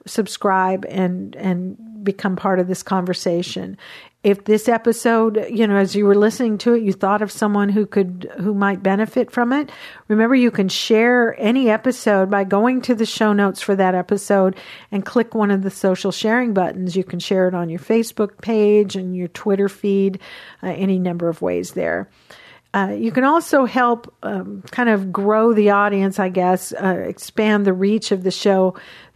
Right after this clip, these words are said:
by leaving a review in iTunes. When people are looking for a podcast, they may check out the reviews and, and get a sense of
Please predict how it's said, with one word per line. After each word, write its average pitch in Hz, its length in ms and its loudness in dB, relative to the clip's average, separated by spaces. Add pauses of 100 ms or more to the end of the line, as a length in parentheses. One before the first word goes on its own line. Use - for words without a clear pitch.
(160)
by 202 220 0
leaving 226 380 4
a 214 60 2
review 202 580 2
in 185 160 -2
iTunes. 185 640 -4
When 185 140 -2
people 214 300 -2
are 202 140 2
looking 190 360 -2
for 190 120 -2
a 185 60 0
podcast, 180 680 -4
they 190 140 0
may 190 220 -2
check 196 340 -4
out 180 200 -2
the 185 100 -4
reviews 185 600 0
and, 175 300 -8
and 175 340 -6 (440)
get 196 120 4
a 190 60 2
sense 185 380 -4
of 180 340 -2